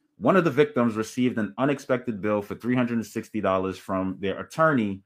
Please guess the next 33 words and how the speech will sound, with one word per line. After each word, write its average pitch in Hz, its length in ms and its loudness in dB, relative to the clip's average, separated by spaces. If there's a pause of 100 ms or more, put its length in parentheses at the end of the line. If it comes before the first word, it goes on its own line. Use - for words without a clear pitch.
(380)
for 110 120 -2
services 151 640 4
rendered 113 560 2
in 107 160 -4
connection 110 560 -4
with 104 220 0
a 101 100 -4
loan 107 480 0
letter 92 260 -2
she 95 220 -8
prepared. 82 600 -8 (760)
Victim 175 420 2
one 175 200 6
had 151 240 2
not 156 300 2
asked 139 460 0
for - 140 -6
the 127 120 4
attorney 127 340 0
to - 120 -12
prepare 107 480 -2
any 165 200 0
loan 151 280 4
letters. - 440 -10 (500)
Victim 139 380 0
one 143 320 4
immediately 143 640 4
contacted 123 800 0 (180)
their 104 180 -4
attorney, 156 540 0 (360)
and 104 140 -4
they 113 180 2
term-, 139 640 2